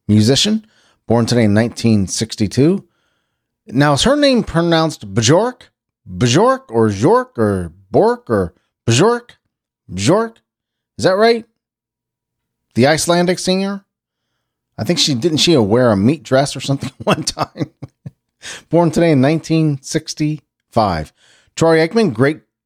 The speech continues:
great quarterback from the Dallas Cowboy-, Cowboys, born today in nineteen sixty-six. Pretty daggone good announcer, too. Ken Griffey Junior, great baseball player, Cincinnati boy, thirteen-time Major League All-Star.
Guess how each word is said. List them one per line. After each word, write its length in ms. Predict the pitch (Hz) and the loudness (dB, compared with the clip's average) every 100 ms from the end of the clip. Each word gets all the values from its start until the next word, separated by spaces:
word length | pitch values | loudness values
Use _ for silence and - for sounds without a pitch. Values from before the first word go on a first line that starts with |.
| - | -4
great 340 | 147 165 - | -2 -2 -6
quarterback 540 | - 147 139 151 160 - | -2 0 2 0 -2 -4
from 300 | 131 107 101 | 0 2 2
the 160 | 98 | 0
Dallas 360 | 90 127 127 - | 2 0 0 -2
Cowboy-, 540 | 120 127 139 85 - | 0 0 -2 -6 -6
Cowboys, 480 | - 131 135 165 180 | -2 0 2 -2 -4
born 260 | - 123 110 | -2 -2 0
today 200 | 117 113 | 0 0
in 60 | |
nineteen 500 | 107 117 - 117 104 _ _ _ | 0 -2 -2 0 0 _ _ _
sixty-six. 720 | - 135 - 113 - 160 - | -4 -4 -2 -2 0 -2 -4
Pretty 240 | - 135 113 | -2 0 2
daggone 480 | 135 131 131 120 | 2 2 2 2
good 180 | 113 123 | 2 2
announcer, 440 | 113 110 147 - 92 | 4 2 0 -6 -6
too. 300 | 131 175 - _ _ _ _ _ - | -4 -4 -8 _ _ _ _ _ -6
Ken 180 | 185 180 | -4 0
Griffey 300 | 185 160 160 | 0 2 0
Junior, 500 | 156 185 240 247 _ _ _ _ _ | 2 2 0 -4 _ _ _ _ _
great 360 | - 127 160 107 | 0 0 0 0
baseball 400 | 135 139 147 131 | 0 0 0 0
player, 500 | - 139 156 185 165 _ _ - | 2 0 2 -2 -10 _ _ -12
Cincinnati 600 | - 147 147 147 143 139 | -4 -2 0 2 2 2
boy, 360 | 120 151 175 175 | 2 2 2 -4
thirteen-time 720 | - 156 - 147 135 143 147 | -2 -2 0 -2 0 0 2
Major 300 | 143 143 143 | 2 0 0
League 240 | 135 143 131 | 0 0 0
All-Star. 600 | 120 131 - 151 160 | 2 2 2 0 2